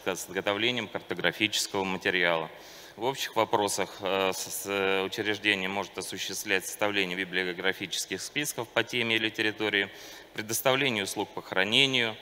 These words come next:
организация выставок, конференций, ну и так далее, размещение информации на сайте учреждения. По вопросам недропользования. Учреждение готово осуществлять изго-,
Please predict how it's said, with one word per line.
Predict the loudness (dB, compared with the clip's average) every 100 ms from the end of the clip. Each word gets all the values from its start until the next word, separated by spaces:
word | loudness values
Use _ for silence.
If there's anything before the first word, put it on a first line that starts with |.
| -16 -18 -8
организация | -4 -2 0 0 0 0
выставок, | 0 0 0 -4 -2
конференций, | -6 0 2 2 0 -8
ну | -6 -6
и |
так | -4 0
далее, | 4 4 2 -10 -16 -16 -8
размещение | -2 0 0 4 6 6
информации | 6 6 6 6 4 -2
на | 0 0
сайте | 0 -2 0
учреждения. | -6 0 2 2 0 -2 -4 -8 -16 -20 -20 -20 -20 2
По | 8
вопросам | 8 8 4 4 4
недропользования. | 4 4 4 4 4 4 4 4 6 4 4 0 -8 -14 -18 -20 -18 -8
Учреждение | 2 6 6 8 6 8 6 6 4 0 -4
готово | 2 2 4 4 6 4
осуществлять | 2 0 0 2 4 4 4
изго-, | -4 -4